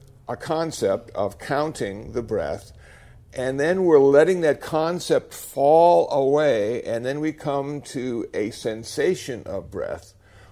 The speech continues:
which is non-intellectual, it's experiential, it's empirical. But there's one more level to go as the meditator lets go of concepts and then finally lets go of sensations. The meditator goes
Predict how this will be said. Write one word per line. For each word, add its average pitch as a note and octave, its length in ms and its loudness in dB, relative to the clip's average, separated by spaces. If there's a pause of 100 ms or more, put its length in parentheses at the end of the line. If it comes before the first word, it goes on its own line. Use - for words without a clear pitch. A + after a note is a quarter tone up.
which A2 220 -10
is A2 160 -10
non-intellectual, A2+ 1160 -4
it's G#2+ 180 -10
experiential, G#2+ 1120 -8
it's - 160 -18
empirical. F2+ 560 -10 (1120)
But - 140 -8
there's B2+ 180 0
one D#3+ 240 2
more D#3+ 440 2
level C#3+ 460 4
to C3+ 140 -8
go D3 320 0
as A2+ 160 -2
the A#2+ 80 -12
meditator A2+ 680 -4
lets G#2 220 -4
go G#2+ 240 0
of G2+ 140 -4
concepts B2+ 760 -4 (440)
and A#2 180 -8
then B2 180 -4
finally C#3 480 -2
lets B2+ 280 -2
go A2 320 2
of F2+ 120 -4
sensations. A2 840 -6
The A2 80 -8
meditator A2+ 600 -4
goes G#2+ 480 -2